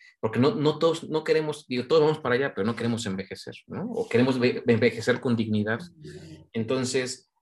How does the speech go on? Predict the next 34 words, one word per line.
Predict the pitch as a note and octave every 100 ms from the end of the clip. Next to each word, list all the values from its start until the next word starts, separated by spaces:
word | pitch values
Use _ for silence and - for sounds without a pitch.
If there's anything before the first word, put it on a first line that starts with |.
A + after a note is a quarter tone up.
| _ -
la | A#2+
realidad | A#2+ B2 B2 B2+ C3+
es | C#3 C3+ -
que, | C3+ C3 - A2+ G#2 G2+ F#2
eh, | - -
el, | G#2+ G#2 G#2+ - _ -
¿cuál | C#3+
es | D3+
la | -
fórmula | C#3 C#3+ C#3+ C#3 D3
que | A2+
yo |
les | A#2+ A2+
digo? | A#2+ A#2+ A#2
Es, | A#2 - _ _ _ _ _ _ _ _ _ _
coman | - F#3 G3 F3+ B2+ B2+
menos | D3+ E3+ B3 - -
saludable | G#2+ A2 A2+ D3 G3+ A#3+
y | A#2
muévanse | A#2 A2+ G#2 G2 F#2
más. | E2+ - - _ _ _ _ - -
Y | C#3
es | E3+
lo | D#3
mismo | D3+ D#3 D3+
que | B2
tiene | A2+ B2+ B2
que |
pasar | A2+ A2 A#2 A2+
con | A#2
la | G#2+
cuestión | - - G#2+
de | G#2+
fertilidad, | - _ C2